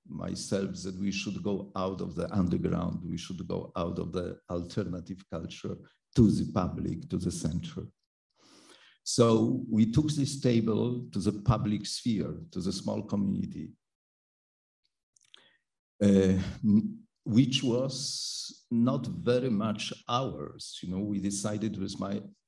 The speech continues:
our colleagues to move to the small town, and we didn't know these people, in fact, and they were never before around this table. So it was not like in the seventies that we knew everybody around that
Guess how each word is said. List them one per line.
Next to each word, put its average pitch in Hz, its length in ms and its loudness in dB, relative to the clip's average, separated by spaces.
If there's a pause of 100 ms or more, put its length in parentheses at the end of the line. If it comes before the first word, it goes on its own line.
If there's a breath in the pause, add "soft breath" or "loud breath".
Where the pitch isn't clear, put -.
our 98 220 0
colleagues 98 840 -4 (520 soft breath)
to 107 100 6
move 139 360 6
to 95 100 -4
the 87 140 -6
small 92 360 -6
town, 104 420 -2
and 98 200 -2
we 98 100 0
didn't 104 300 0
know 123 200 2
these 90 220 -4
people, 107 540 -2 (180)
in 92 160 2
fact, 82 300 0
and 87 180 2
they 107 220 2
were 107 180 6
never 123 320 4
before 104 600 0
around 113 340 2
this 95 260 -2
table. - 460 -6 (1500)
So 101 220 8
it - 100 4
was 127 280 6
not 127 200 2
like 113 360 -4
in 104 120 2
the 101 120 2
seventies 113 720 0
that 95 120 0
we 98 180 0
knew 110 280 4
everybody 92 540 0
around 82 300 -6
that 87 120 -4